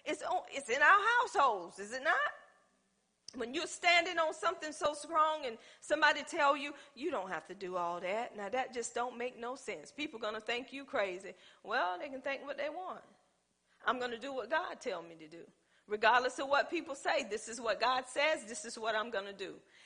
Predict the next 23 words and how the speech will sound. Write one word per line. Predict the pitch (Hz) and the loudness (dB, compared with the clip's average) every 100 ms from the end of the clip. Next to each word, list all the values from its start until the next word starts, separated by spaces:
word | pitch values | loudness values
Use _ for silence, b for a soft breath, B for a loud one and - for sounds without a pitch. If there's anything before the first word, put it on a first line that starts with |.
| B | B
And | 226 | -2
when | 233 262 | 0 0
we | 330 | -2
do | 254 214 339 403 | -4 -4 -2 4
that, | 277 220 - 202 | 6 6 2 2
guess | 277 403 415 302 | 6 6 2 0
what | 269 226 | -2 2
they're | 247 269 | 2 2
gonna | 208 175 | -2 -6
see? | 170 - - - _ _ _ _ - | -10 -12 -14 -18 _ _ _ _ -2
They're | 226 | -2
gonna | 202 170 | -2 -6
see | - 190 | -12 -12
the | 185 | -8
manifestation. | 196 196 220 233 - 190 202 - - _ _ _ _ _ _ _ _ b b - | -6 -6 -10 -16 -14 -14 -14 -18 -20 _ _ _ _ _ _ _ _ b b 0
And | 214 220 | 0 2
the | |
last | 233 247 240 - | 6 6 6 0
scripture, | 269 214 - - - _ - | -4 -4 -6 -12 -12 _ -6
I | 175 | -2
like | 180 180 - - | 0 -2 -4 -10
this | 139 - | -10 -12
one. | - | -18